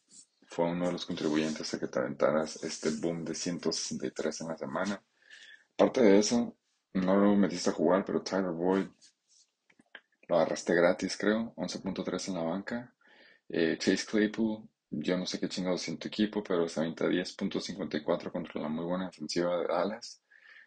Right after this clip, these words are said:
Y aparte lo mandan a Chicago, así que puede que sea un boom cuando, digo, no hay mucho lonche que repartir, pero definitivamente le va a tocar la mayoría del lonche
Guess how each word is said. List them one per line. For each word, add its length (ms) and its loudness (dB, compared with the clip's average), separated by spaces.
Y 80 -6
aparte 300 -2
lo 60 2
mandan 300 -2
a 20 -4
Chicago, 420 0
así 180 -6
que 280 -6
puede 360 0
que 100 -6
sea 320 -2
un 160 -4
boom 420 -2
cuando, 680 -4
digo, 320 0
no 200 0
hay 100 4
mucho 380 2
lonche 300 0
que 120 0
repartir, 680 0
pero 240 4
definitivamente 720 -4
le 100 0
va 80 0
a 60 -8
tocar 260 -10
la 80 -6
mayoría 380 -4
del 100 0
lonche 400 -4